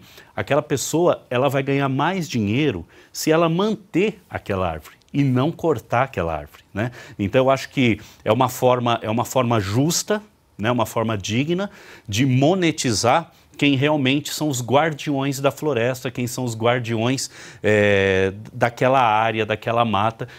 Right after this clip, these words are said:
e com isso a gente consegue o quê? A gente consegue realmente, sem risco jurídico, sem risco de greenwash, vender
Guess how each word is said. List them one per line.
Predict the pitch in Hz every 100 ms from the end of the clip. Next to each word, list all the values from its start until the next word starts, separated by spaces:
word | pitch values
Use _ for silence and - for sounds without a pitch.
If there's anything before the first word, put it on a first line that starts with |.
| -
e | 113
com | - 120
isso | 110 -
a | 117
gente | 117 113
consegue | - 127 - 117 117 120
o | 123
quê? | -
A | 87
gente | 95 -
consegue | 113 107 110 110
realmente, | 117 135 113 139 - - - -
sem | - - 165
risco | 135 127 -
jurídico, | 107 117 110 151 - -
sem | - 151
risco | 117 107 -
de | 110
greenwash, | 110 123 117 123 160 - - -
vender | - 135 185 123 120 151